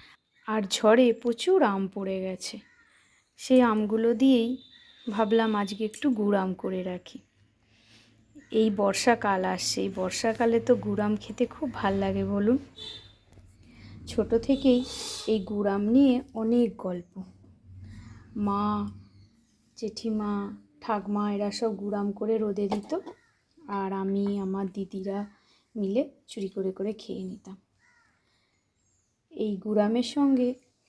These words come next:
অনেক স্মৃতি জড়িয়ে থাকে আমাদের সময়কার মানুষদের।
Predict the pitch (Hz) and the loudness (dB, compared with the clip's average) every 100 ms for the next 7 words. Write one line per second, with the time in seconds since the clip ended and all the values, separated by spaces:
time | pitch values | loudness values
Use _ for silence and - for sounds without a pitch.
0 | _ _ _ - 208 214 233 - 208 196 | _ _ _ -6 -2 0 0 -2 -6 -4
1 | 196 190 185 185 190 196 196 190 185 185 | 0 2 4 2 0 -6 -6 -6 -4 -4
2 | 190 190 - 196 185 185 190 190 180 175 | -6 -8 -10 -8 -8 -8 -8 -6 -6 -10
3 | 180 - - | -14 -16 -18